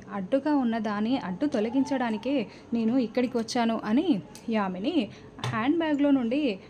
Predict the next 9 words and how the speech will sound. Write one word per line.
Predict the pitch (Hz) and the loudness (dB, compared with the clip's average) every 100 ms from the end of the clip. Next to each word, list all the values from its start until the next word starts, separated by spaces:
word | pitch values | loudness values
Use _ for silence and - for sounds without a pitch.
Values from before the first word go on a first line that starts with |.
| - | -4
కొన్ని | 240 214 277 | 0 4 2
క్యాండిల్స్‌ని | 277 202 220 247 247 233 269 233 | 2 0 2 0 0 0 0 0
బయటకు | 196 196 240 240 | -2 -2 -4 -4
తీస్తూ | 226 220 - 214 | -4 -4 -4 -4
ఉంటుంది. | 208 202 196 - - - - | -4 -4 -6 -8 -16 -8 -6
ఇక | - 202 269 | -4 -2 -2
వాటిని | 262 240 233 294 254 180 - - - - - - | -4 -6 -4 -2 -4 -6 -18 -20 -20 -20 -16 -4
అదితికి | 220 254 294 294 | -4 0 0 0
చూపిస్తూ, | 285 220 226 220 240 | -2 -2 -2 -6 -2